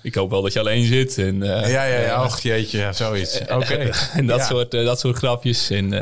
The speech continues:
Speaker 1: eh, dus, eh, ja, dan kom je op het bureau aan. En dan inderdaad, eh, ga je daar in de kamer zitten op het, eh, politiebureau. En, eh, dan worden die beelden afgespeeld. En daar, dat was inderdaad, eh, nou, hoe zal ik het zeggen?
Speaker 2: Expliciet.
Speaker 1: Nou,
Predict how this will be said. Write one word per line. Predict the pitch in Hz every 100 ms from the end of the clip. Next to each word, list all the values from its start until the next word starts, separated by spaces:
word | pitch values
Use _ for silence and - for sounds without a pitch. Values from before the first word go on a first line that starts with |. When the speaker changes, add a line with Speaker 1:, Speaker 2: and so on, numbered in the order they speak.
| 95
Speaker 1:
eh, | - _ - - - - - -
dus, | 156 165 -
eh, | 160
ja, | 143 135 147 139
dan | 131
kom | 156 143
je |
op | 131
het | 127
bureau | 156 143
aan. | 104 120 127
En | 123 120
dan | 113 117
inderdaad, | 117 113 113 110 -
eh, | 104 - 50 - - -
ga | 117
je | 110
daar | 107
in |
de | 107
kamer | 123 131 139
zitten | 113 104 110
op | 110
het, | -
eh, | 104
politiebureau. | - 104 - 101 95 90 123 - - -
En, | 113 107 107
eh, | 104 107 110 139
dan | 120 117
worden | 107 107
die | 123
beelden | 151
afgespeeld. | 120 - - 92 110 - - _ _ _ _
En | 123
daar, | 131 127 -
dat | 139 -
was | 101 98
inderdaad, | 98 95 123 107 80 -
eh, | - - 110 _ _ _ _ - -
nou, | 135 113 - - _ _
hoe | 120
zal | 95 80
ik | -
het | 95
zeggen? | 123 117 -
Speaker 2:
Expliciet. | 139 - - 127 - 104 - - - - - _
Speaker 1:
Nou, | 113 113